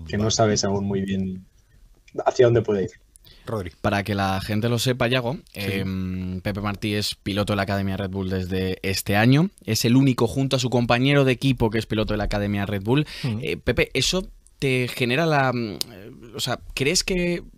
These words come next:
Speaker 3: ser piloto de la Academia Red Bull te acerca más a la Fórmula uno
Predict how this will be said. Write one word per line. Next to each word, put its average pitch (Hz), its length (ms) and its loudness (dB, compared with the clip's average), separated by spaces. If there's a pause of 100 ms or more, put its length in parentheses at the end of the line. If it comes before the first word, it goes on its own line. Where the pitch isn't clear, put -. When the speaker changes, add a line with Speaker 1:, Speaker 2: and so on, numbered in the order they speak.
Speaker 3:
ser 156 240 2
piloto 160 260 6
de 147 60 4
la 139 60 4
Academia 139 360 2
Red 131 140 -4
Bull 127 340 2 (760)
te 131 100 4
acerca 135 420 2
más 131 260 4
a 123 60 4
la 113 80 4
Fórmula 120 400 4
uno 120 300 4